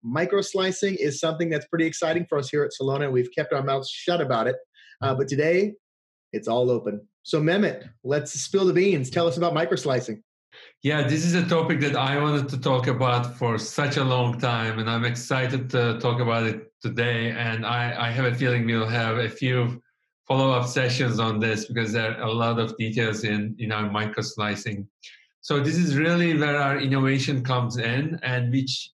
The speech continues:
Speaker 2: we believe is really different than anything out there. So with our micro-slicing feature, we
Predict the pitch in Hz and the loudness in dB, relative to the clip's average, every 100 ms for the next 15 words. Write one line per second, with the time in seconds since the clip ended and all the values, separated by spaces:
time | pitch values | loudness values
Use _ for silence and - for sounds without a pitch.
0 | - 127 127 123 139 143 135 117 104 107 | -6 -4 -2 0 0 2 0 -2 -4 -2
1 | 139 143 135 131 123 131 123 120 123 120 | 0 0 0 0 0 -2 0 0 -2 -2
2 | 120 117 113 110 - 113 110 101 101 _ | -2 -2 -2 -2 -2 -2 -2 -4 -6 _
3 | _ _ _ - 151 147 165 165 151 170 | _ _ _ -2 2 2 2 2 2 2
4 | 190 214 - 214 196 175 175 135 151 143 | 0 0 0 0 0 2 0 -2 0 0
5 | 139 131 123 123 | 0 0 2 0